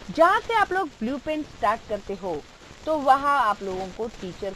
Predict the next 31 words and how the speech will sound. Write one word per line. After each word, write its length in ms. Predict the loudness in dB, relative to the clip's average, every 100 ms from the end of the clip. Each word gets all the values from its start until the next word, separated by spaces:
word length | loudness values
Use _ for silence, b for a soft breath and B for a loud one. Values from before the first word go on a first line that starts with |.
| -6
का 80 | -8
साइन 500 | -8 -2 0 0 -4
लेना 260 | -8 -8
पड़ेगा। 360 | -10 -12 -12 -14 -16 -20 -20 -20 -16
जो 200 | -8 -4
वहाँ 160 | -2 -4
पर 120 | -6
supervisor 560 | -8 -10 -8 -6 -6 -8
होगा 380 | -4 -2 -2 -4 -12
आपके 380 | -16 -12 -10 -10
classroom 600 | -6 -4 -4 -4 -6 -4
में, 280 | -4 -6 -8 -16 -20 -20 -14 -6
उनका 260 | -2 6
आपको 680 | 8 8 2 2 2 6 6 4 -8 -20 -20 -12 -6
signature 760 | -4 -2 -4 -4 0 2 4
लेना 800 | 2 -4 -4 -6 -4 -4 -2 -4 -8 -16 -20 -20 -10 -4
होगा। 460 | 4 10 10 8 0 -16 -18 -18 -8 2
तो 360 | 6 8 8
जो 280 | 6 2 0
examiner 680 | 0 2 2 2 0 -2 -2
है, 200 | -2 -2
जो 140 | 0
आपका 340 | 0 0 0 0
पेपर 500 | -2 -6 -4 -2 -6 -6
check 160 | -6 -6 -4
करेगा, 360 | -4 -2 -2 -2
तो 120 | -4
उसको 280 | -14 -10 -8
पता, 440 | -6 0 0 0 -2
पता 220 | 2 2
चलेगा 500 | 2 -2 -4 4 4